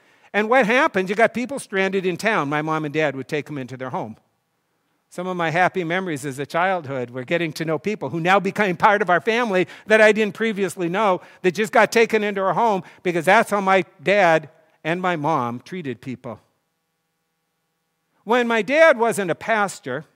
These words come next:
he went out as a pastor, but they literally got to a point where they couldn't pay him at all. He realized he also had to take care of his family, so he went back to Minot State and he got a teaching degree,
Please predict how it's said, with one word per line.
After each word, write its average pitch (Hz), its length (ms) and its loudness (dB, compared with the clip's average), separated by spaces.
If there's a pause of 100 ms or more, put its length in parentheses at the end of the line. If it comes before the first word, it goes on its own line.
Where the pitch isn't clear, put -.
he - 80 -12
went 170 220 -4
out 202 180 0
as 156 160 -2
a 139 60 -4
pastor, 147 560 -6 (580)
but 165 320 2
they 170 200 0 (120)
literally 160 440 -2
got 156 240 2
to 165 60 -8
a 147 40 -6
point 180 360 -8 (220)
where 151 160 -2
they 151 120 0
couldn't 185 340 -4
pay 175 260 -2
him 147 240 -6
at 123 100 -6
all. 123 360 -4 (1000)
He 233 120 -8
realized 233 440 2
he 202 80 -2
also 202 240 -2
had 175 120 -2
to 165 60 -6
take 180 200 -6
care 185 140 -4
of 151 80 -6
his 147 120 -12
family, 190 360 -8
so 160 120 -12
he 151 100 -6
went 165 200 -6
back 180 240 2
to 170 100 -6
Minot 160 400 -4
State 170 460 -4
and 135 160 -8
he 147 100 -10
got 139 320 0
a 131 120 -6
teaching 175 400 -10
degree, 120 420 -10